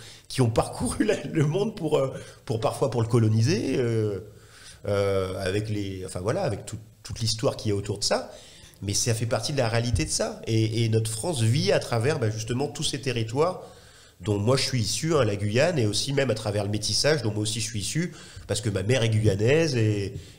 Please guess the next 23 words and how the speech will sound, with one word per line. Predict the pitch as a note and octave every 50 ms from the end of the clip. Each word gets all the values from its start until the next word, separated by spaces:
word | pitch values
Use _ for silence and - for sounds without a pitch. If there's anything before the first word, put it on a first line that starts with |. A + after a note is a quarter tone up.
| - F#2+
et |
mon | G2 G#2 G#2+
père | G#2+ A2 C#3+ - -
lui-même | C3 B2 A#2 A#2+ A#2 A2+
il | A2
est | G#2
d'origine | G#2+ G#2 G#2 G2+ F2+ F#2+ G2 F#2
polonaise, | - G2+ G2 F#2 F#2 A2 B2+ D3 C3+ A#2
enfin | - - G2+ G2
bref. | G#2 A#2 C3+ A#2+ - - - - - - - - - - - - - - _ -
Donc | B2+ A#2+ A#2
vraiment, | A#2 A2+ C#3+ D3+ D3+ F#3+ G3
je, | F3+ C3+ C3+ B2
je, | A#2 G2+ A#2 A#2 A2
je, | F#2 A#2 A2+ A2
je, | G#2 A2 A2+ G#2+ G#2 G#2 G2+
pour | G#2+ - B2+ A#2+
moi, | B2+ D3 F3+ F#3+
je, | D3+ C#3+ B2+ A#2 A2+
je, | G#2+ A2 A2 G#2
je | G2 G2 G#2
représente, | G#2 A2 A2+ A2 - - A#2 A2+ C#3+ E3 - -
euh, | C#3 B2 A#2 A2